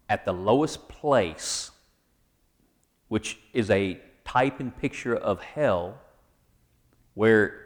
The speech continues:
if we don't get through the Jordan and get on the other side, and if we died in the Jordan, we would go to hell.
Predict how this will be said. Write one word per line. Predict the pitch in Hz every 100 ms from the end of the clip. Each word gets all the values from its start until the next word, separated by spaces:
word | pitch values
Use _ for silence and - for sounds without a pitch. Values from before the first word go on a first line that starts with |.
| -
if | - 104 -
we | 95 120 160 131 113 117 117 _ _ _ _ _ _ _ _ _ _ _ _ _ -
don't | 123 139 120
get | 135 -
through | - 123 170 262 220
the | 127
Jordan | 110 110 120 120 117 117
and | 98
get | 101 143
on | 135
the | 127 127
other | 113
side, | 104 139 135 113 101 98
and | 107 98
if | 87
we | 139
died | 107 110 135 135
in | 123
the | 107
Jordan, | 107 120 113 101
we | 107
would | 101
go | 95 92
to | 90
hell. | 85